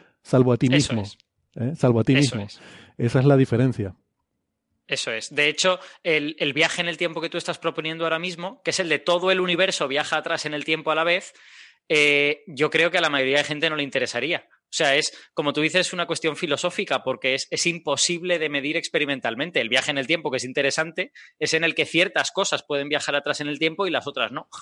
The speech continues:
Speaker 1: Claro.
Speaker 2: De, de lo contrario, es un poco, pues, pues vale, <laughs> ¿no?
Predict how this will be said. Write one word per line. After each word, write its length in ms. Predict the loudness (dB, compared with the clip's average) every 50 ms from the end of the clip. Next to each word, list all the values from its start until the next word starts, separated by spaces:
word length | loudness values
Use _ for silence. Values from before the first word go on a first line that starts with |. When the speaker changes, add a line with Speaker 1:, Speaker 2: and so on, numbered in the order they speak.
| -10 -6
Speaker 1:
Claro. 200 | -6 -6 -6 -8 -12 -20 _ _
Speaker 2:
De, 380 | -18 -10 -2 0 0 0 0 0
de 140 | 0 0 2
lo 100 | 2 0
contrario, 400 | 0 -2 0 0 0 2 2 0
es 80 | -2 -2
un 100 | -6 -6
poco, 440 | -6 -4 -2 0 0 0 0 -2 -4
pues, 180 | -8 -10 -10 -10 _
pues 120 | -6 -2 0
vale, 260 | 2 2 2 0 -4 -6
<laughs> 520 | -8 -8 -8 -10 -8 -8 -8 -8 -8 _
¿no? 220 | -10 -10 -10 -10